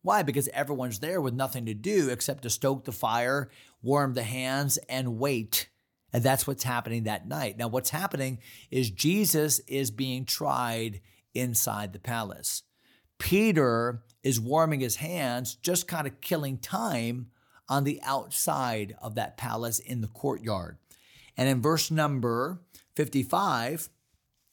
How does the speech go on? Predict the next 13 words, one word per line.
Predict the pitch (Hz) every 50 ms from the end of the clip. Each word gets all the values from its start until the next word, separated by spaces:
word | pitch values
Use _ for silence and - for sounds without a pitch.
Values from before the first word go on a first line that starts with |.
| - - -
let | 117 110
me | 110
just | 104 110 107 -
check | - 131 - -
my | 123 113
time | 104 - - 120 113 113 107
here | 101 107 101
to | 101
make | 98 101 104 -
sure | - - - 110 104 101
that, | 104 104 - - _ -
oh | 143 135 131 113
my. | 95 90 95 95 95 90 90 90 92 87